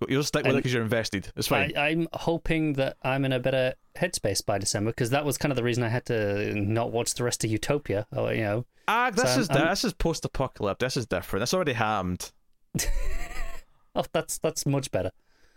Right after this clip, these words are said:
Speaker 1: I, I, that's, I, I don't think this matters. Who cares? It, uh,
Speaker 2: Well, not
Speaker 1: like,
Speaker 2: to you.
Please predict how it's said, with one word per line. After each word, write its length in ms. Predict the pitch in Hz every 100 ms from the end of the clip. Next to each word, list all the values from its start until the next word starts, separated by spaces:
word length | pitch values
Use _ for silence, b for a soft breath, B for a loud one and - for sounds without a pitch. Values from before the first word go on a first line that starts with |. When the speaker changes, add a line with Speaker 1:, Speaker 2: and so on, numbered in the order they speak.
| _
Speaker 1:
I, 280 | - 285 262
I, 20 |
that's, 240 | 262 254 -
I, 240 | 147 - -
I 120 | 147
don't 140 | 202 127 117
think 120 | 104
this 160 | 98
matters. 360 | 92 87 82 87
Who 140 | 185 202
cares? 500 | - 101 101 95 -
It, 180 | 175 185
uh, 40 | 85
Speaker 2:
Well, 120 | -
not 60 | -
Speaker 1:
like, 140 | -
Speaker 2:
to 100 | -
you. 180 | 170